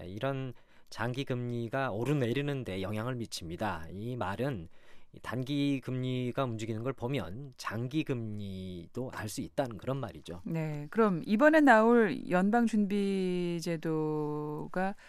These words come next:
Speaker 2: 아, 이 연준 결정에 중요한 이유가 있겠죠.
Speaker 1: 네, 한동안 미국 경제가 이 침체에 빠져 있다는, 빠져 있었다는 사실은 잘 알고 계시죠. 그래서
Speaker 2: 네.
Speaker 1: 이 연준이 그동안 단기 금리를 거의 영 퍼센트 수준으로 오랫동안 유지해 왔는데요.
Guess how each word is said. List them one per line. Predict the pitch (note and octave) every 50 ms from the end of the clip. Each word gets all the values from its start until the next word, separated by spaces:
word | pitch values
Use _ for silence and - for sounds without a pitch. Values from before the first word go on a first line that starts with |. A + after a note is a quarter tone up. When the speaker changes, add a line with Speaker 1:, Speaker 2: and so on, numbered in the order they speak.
| - - -
Speaker 2:
아, | - D3+ D3 C3+ - D#3 D3+ - - - - - - - - -
이 | - - -
연준 | - F3+ F#3 G#3+ A3+ A#3
결정에 | G#3+ G3 F3+ F3 - B3+ A3+ G#3+ A3
중요한 | - - C4+ B3+ C4+ C4 B3+ G#3 F3+ D#3
이유가 | - F#3+ A3+ A#3+ A3 G3
있겠죠. | D3 C#3+ D3 - E3 D3 - - C#3 B2 - - - - - - -
Speaker 1:
네, | - D3 D3+
한동안 | D#3+ F3+ F3 G3 G3 F3
미국 | D3+ G3+ G#3 -
경제가 | G#3+ G3+ F#3 F3 F3+ E3+ D#3 D#3+ D#3+ D#3 D#3
이 | D3 C#3+
침체에 | - - - G3+ G3 - G#3 F#3+
빠져 | - F3+ E3+ E3 D#3+
있다는, | D#3 D3 - - - D3 C#3 C#3+ C#3+ C3+ B2 A#2+ A#2 A2+ F#2+ F2+ - - - - - - - -
빠져 | - F3 F#3 F#3+ F#3
있었다는 | D3 A#2+ - E3+ E3 - - D3 C#3+
사실은 | B2+ B2+ A#2 - C#3 C#3+ C#3+
잘 | - - C3+ D#3
알고 | C3+ F#2+ F#2+ - C#3+
계시죠. | - C#3 G#2+ - - F#2+ D#2+ - D#3 E3 C#3 G#2+
그래서 | - E3+ D#3 D3 C#3
Speaker 2:
네. | - - - - - - - - - - - -
Speaker 1:
이 | B2 A#2+ C3+
연준이 | C3 C3 C#3 B2+ D3+ D3+ D3+ D#3 D#3 D#3 D#3+ D3
그동안 | C#3+ C#3 D3+ D#3
단기 | D3 - - C3+ C#3+ D3 D#3
금리를 | C#3 D3 C#3 C3+ C3+ C3+ D3 D3 C#3+ B2+ G#2+ - - -
거의 | - - A2+ B2+ C#3+ C#3 C3+ C3 G#2+ F2 E2 F2 G2
영 | G#2+ C3+ D#3+
퍼센트 | - F3 F#3 F3+ F#3 E3+ - -
수준으로 | B2+ - C3 A#2+ - - A2 G#2+ G#2+ A2+ F#2+
오랫동안 | - F#2+ - - - - D#3 C3+ C#3 C3+ C3
유지해 | B2+ A#2 G#2 B2+ D3
왔는데요. | D#3 C#3+ A2 G2+ F#2+ F2+ F2+ F2 - D3+ E3 D#3 A#2+ - -